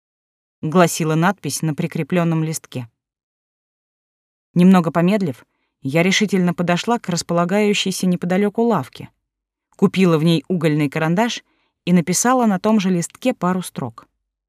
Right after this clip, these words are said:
Затем вернулась на то место, где мне явился теневой охотник — и положила сверток прямо на снег.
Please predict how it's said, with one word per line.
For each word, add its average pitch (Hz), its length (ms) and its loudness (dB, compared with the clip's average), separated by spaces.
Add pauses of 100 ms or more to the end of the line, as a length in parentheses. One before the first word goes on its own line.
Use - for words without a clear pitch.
(320)
Затем 170 380 2
вернулась 175 540 0
на 156 100 -2
то 160 100 -4
место, 160 460 -2 (220)
где 156 300 -4
мне 156 160 2
явился 151 420 -6
теневой 156 360 -4
охотник — 151 640 -8 (680)
и 170 100 -6
положила 170 540 -2
сверток 190 580 -8
прямо 151 340 -4
на 151 120 -6
снег. - 440 -12